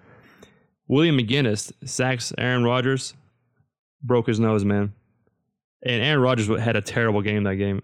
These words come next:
I mean, he didn't play much, but, man, he just looked terrible. So I, I thought that was a bust.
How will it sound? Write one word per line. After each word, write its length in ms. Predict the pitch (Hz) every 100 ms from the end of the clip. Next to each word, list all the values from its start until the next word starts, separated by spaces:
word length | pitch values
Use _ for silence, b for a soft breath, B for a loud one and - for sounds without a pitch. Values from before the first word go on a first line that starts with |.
| -
I 60 | 117
mean, 140 | 117
he 60 | 127
didn't 140 | 107
play 160 | 113 107
much, 240 | 107 104
but, 100 | 110
man, 120 | 107
he 80 | 117
just 160 | 110 104
looked 180 | 95
terrible. 400 | - 101 98 98 _ b b b
So 100 | -
I, 180 | 131 135
I 20 |
thought 280 | 139 123 110
that 80 | 120
was 160 | 113
a 20 | 107
bust. 460 | 101 107 104 -